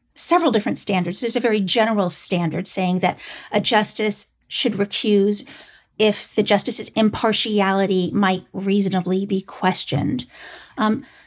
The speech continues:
so that's really a general standard. And then there are sort of more, some, several more specific circumstances that require recusal, including if a judge's or a justice's financial interest is at stake in a case.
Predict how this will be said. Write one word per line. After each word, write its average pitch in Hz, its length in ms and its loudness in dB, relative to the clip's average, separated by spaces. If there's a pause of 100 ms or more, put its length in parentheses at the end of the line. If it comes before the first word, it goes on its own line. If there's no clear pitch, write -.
so - 100 -6
that's 254 180 0
really 202 220 6
a 185 40 0
general 185 500 2
standard. 170 420 -2
And 269 140 6
then 277 120 8
there 262 100 4
are 247 80 0
sort 240 180 -2
of 147 180 -6
more, 240 360 -2
some, 220 580 -4
several 240 320 0
more 214 160 4
specific - 1000 0
circumstances 175 1160 -2
that - 420 -2
require 170 760 0 (120)
recusal, 175 760 -2 (840)
including 247 720 4 (260)
if 233 340 2
a 226 120 2
judge's 208 760 0 (140)
or 190 120 0
a 185 40 0
justice's 185 640 0
financial 220 640 0
interest 175 480 -2
is 175 140 0
at 160 160 0
stake 139 360 2
in 160 100 2
a 147 60 0
case. - 480 -8